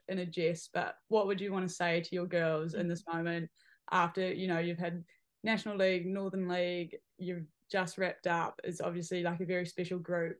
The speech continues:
Speaker 1: Yeah. What's, like, the one thing you'd say to them right now?
Speaker 2: Oh, that's a good question.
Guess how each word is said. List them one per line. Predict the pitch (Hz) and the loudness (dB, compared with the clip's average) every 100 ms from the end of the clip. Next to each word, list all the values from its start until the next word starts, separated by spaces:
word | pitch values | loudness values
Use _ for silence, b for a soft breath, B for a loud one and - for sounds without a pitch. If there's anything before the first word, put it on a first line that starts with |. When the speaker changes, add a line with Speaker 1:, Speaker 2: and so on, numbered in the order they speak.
| - | -2
Speaker 1:
Yeah. | 190 165 - - | -2 0 -4 0
What's, | 202 214 - | 2 2 0
like, | 208 180 175 - _ _ _ | -2 -2 -4 -10 _ _ _
the | 196 | -2
one | 196 185 180 | 0 0 0
thing | 175 160 | 0 -2
you'd | 165 - | -4 -4
say | 170 170 | -4 -2
to | |
them | 170 - 170 165 180 | -4 -6 -6 -8 -6
right | 170 175 | -6 -6
now? | - 82 170 - _ _ _ _ _ _ _ _ _ _ _ _ _ _ _ _ _ _ _ - | -6 -6 -8 -12 _ _ _ _ _ _ _ _ _ _ _ _ _ _ _ _ _ _ _ -4
Speaker 2:
Oh, | 226 208 B B | -2 0 B B
that's | 220 214 | 6 6
a | 208 | 4
good | 202 | 0
question. | 208 208 202 226 277 | 4 2 4 4 4